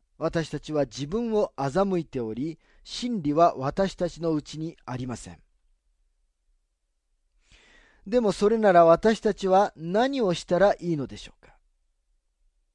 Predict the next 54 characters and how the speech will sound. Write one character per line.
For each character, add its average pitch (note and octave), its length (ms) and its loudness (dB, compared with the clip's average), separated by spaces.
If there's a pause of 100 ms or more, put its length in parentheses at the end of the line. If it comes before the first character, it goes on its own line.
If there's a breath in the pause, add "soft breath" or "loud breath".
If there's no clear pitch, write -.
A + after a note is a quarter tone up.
(360)
第 F3 160 4
一 - 100 -10
ヨ D3+ 80 -2
ハ D3 80 -2
ネ D3+ 200 -6
一 F#3 120 -8
章 E3 260 -8
の D3 100 -6
九 G3 260 -8
節 C#3 300 -10
に D3 80 -8
は D#3 140 -2
次 G3 320 -12
の A#3+ 100 0
よ F#3+ 160 0
う F3+ 60 -2
に F#3 120 -6
書 C#3+ 120 -8
か D#3+ 120 -2
れ C#3 80 0
て - 140 -20
い A1 60 -20
ま G1+ 120 -20
す。 - 220 -20 (1600 soft breath)
「も A#3 220 0
し A#3 160 -2
私 F3 400 4
た D#3 140 -2
ち - 140 -14
が G2 280 -10 (240)
自 C#3+ 240 -6
分 B3 300 -6
の A#3 100 0
罪 A#3+ 460 -4
を D3+ 220 0
言 A3 240 -4
い A3+ 80 4
表 G#3 420 4
す D3+ 80 -12
な B2 120 -6
ら、 F#2+ 220 -12 (460)
神 E3+ 260 0
は D#3 120 4
真 G#3 260 -6
実 D3 240 -10
で D#3+ 140 0
正 F#3+ 360 -2
し A3 120 -6
い E3 40 -6
方 C#3+ 240 -6
で B2 140 -4
す - 100 -20
か A2 120 -12
ら、 D#3+ 280 -2